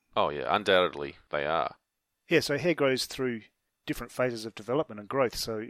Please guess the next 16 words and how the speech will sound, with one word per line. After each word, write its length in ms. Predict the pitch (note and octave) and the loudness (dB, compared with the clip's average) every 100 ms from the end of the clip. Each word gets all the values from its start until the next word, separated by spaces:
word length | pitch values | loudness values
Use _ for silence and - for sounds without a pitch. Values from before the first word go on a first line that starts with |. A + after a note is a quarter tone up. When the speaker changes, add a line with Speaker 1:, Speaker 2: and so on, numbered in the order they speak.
| - _ | -14 _
Speaker 2:
it 120 | - A2 _ _ | -16 -16 _ _
goes 260 | - A2 - | -8 -6 -6
through 220 | - G#2+ | -8 -10
a 60 | F#2+ | -4
growing 340 | A#2 A#2+ A#2+ | -2 -2 -4
phase, 400 | - B2 B2 A#2 | -2 0 2 -2
which 160 | - A2+ | -8 -14
I 60 | |
think 200 | - G#2+ | -14 -16
is 100 | - | -18
called 180 | - F#2+ | -16 -12
the, 160 | F#2 - _ _ G2+ | -12 -14 _ _ -16
uh, 100 | F2+ | -8
anagen 360 | A#2+ A#2+ A#2+ A2+ | -6 -6 -6 -8
stage, 480 | - A#2 A#2+ - - - | -4 -2 -2 -4 -12 -12
and 400 | A2+ G#2 G2 | -8 -8 -10